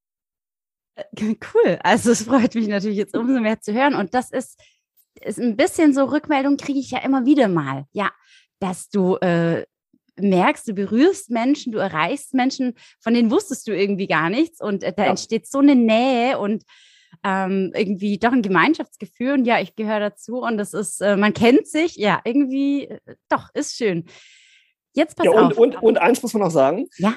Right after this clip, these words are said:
Speaker 2: Ähm, ich glaube, was ganz interessant ist, und das ist ja auch bei dir, das ist bei mir auch so, wir sind ja Menschen, die in einem Positivkosmos sind. Happy Voices, du fängst ja jetzt nicht an, über die großen Dramen, äh, der Menschheit zu reden.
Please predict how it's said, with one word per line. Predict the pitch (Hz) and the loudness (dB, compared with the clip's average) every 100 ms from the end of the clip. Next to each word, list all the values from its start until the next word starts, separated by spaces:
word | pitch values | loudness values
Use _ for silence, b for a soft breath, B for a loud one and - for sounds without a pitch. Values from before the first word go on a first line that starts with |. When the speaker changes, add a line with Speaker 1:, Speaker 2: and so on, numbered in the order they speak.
| - | 2
Speaker 2:
Ähm, | 180 185 - - | 2 2 -6 -10
ich | - | 2
glaube, | 170 180 160 | 2 4 0
was | 190 - | -2 -2
ganz | 185 269 269 - _ - | -4 -4 -8 -16 _ -10
interessant | 196 - 160 - 214 - | -10 -8 -8 -4 -6 -6
ist, | - 123 143 | -8 -8 -6
und | |
das | 143 | -6
ist | 170 - | -6 -4
ja | 147 | -4
auch | - - | -6 -6
bei | 135 | -6
dir, | 127 208 | -4 0
das | 214 165 | 0 0
ist | 156 | -2
bei | 151 | 0
mir | 147 135 | 2 0
auch | 143 170 | -2 -2
so, | 190 185 | -2 0
wir | 156 | 0
sind | 139 175 185 | 0 -4 -2
ja | 165 | -2
Menschen, | 131 151 - 170 170 B B | -2 -4 -6 -6 -6 B B
die | - 170 | -6 -2
in | 165 | 0
einem | 151 143 | 0 -2
Positivkosmos | - 175 156 123 - 123 123 110 | 2 2 0 -8 -10 -10 -8 -8
sind. | - 107 123 | -6 -6 -8
Happy | 123 139 101 | -8 -6 0
Voices, | 127 147 151 139 | 0 2 0 -2
du | 135 | -8
fängst | - 147 - | -6 -4 -2
ja | |
jetzt | 135 131 | -4 -2
nicht | 156 156 | -6 -4
an, | 135 139 | -4 -2
über | 147 139 | 0 0
die | 135 139 135 | 2 2 2
großen | 139 147 147 147 | 0 -4 -4 -4
Dramen, | - 127 147 139 143 | -2 -2 0 -2 -2
äh, | 135 127 | -4 -2
der | 127 | 0
Menschheit | 147 202 135 127 | -2 -4 -4 -6
zu | - 117 | -6 -8
reden. | 113 113 160 | -4 -2 -4